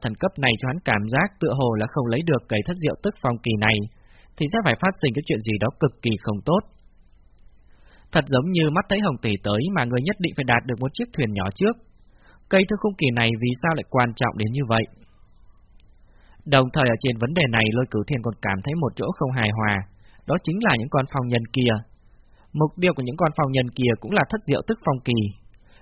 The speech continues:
Đây là một chuyện rất kỳ quái. Những thứ không có sinh mệnh này vì sao lại muốn đạt được thương khung kỳ? Hai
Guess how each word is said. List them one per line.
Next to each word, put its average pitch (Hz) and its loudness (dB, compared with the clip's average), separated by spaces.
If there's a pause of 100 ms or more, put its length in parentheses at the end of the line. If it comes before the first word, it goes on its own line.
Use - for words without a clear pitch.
(120)
Đây 202 4
là 175 0
một 110 -2
chuyện - -2
rất 202 -4
kỳ 123 -2 (140)
quái. 101 0 (640)
Những 143 -2
thứ 151 4
không 165 0
có 185 0
sinh 185 -2
mệnh 143 0
này 117 4 (140)
vì 127 2 (100)
sao 190 2
lại 131 -2
muốn 175 -4
đạt 127 4
được 117 -4
thương 131 -2
khung 120 -4
kỳ? 113 2 (1800)
Hai 143 4